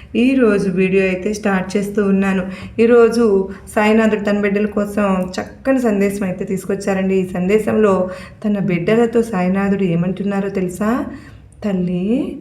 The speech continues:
నీకు నీ మనసులో కొద్ది రోజులుగా ఒక విషయం గురించి ఆలోచిస్తూ ఉన్నావు కదా తల్లి, దానికి నా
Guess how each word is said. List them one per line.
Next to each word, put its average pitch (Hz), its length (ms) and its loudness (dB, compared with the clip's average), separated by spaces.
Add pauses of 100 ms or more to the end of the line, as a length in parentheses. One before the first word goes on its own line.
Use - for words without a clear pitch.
(680)
నీకు 208 920 0
నీ 208 200 2
మనసులో 202 680 0
కొద్ది 180 480 -2
రోజులుగా 202 920 -2 (340)
ఒక 220 180 -2
విషయం 214 580 0
గురించి 185 420 0
ఆలోచిస్తూ 214 840 0
ఉన్నావు 190 340 0
కదా 185 340 -4
తల్లి, 185 720 -2 (340)
దానికి 247 600 0
నా 190 300 0